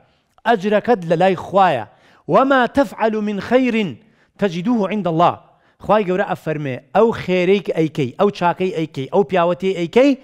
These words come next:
لای من ئەیدۆزیتەوە." کەواتە پێویستە بۆ نییە منەتکەی بەسەر خەڵکە. مامۆسایە دەرز بە تەلەبە ئاڵێتەوە. چ پێویستە کا منەتکا بەسەریە؟ مامۆسایەکی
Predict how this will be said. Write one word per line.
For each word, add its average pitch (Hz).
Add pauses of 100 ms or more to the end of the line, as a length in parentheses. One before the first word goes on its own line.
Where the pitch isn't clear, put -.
(480)
لای 185
من 202
ئەیدۆزیتەوە." 139 (320)
کەواتە 165
پێویستە 180
بۆ 190 (100)
نییە 294
منەتکەی 151
بەسەر 117
خەڵکە. 113 (400)
مامۆسایە 240
دەرز 247
بە 233
تەلەبە 240
ئاڵێتەوە. 143
چ - (100)
پێویستە 262
کا 202
منەتکا 165
بەسەریە؟ 117 (480)
مامۆسایەکی 240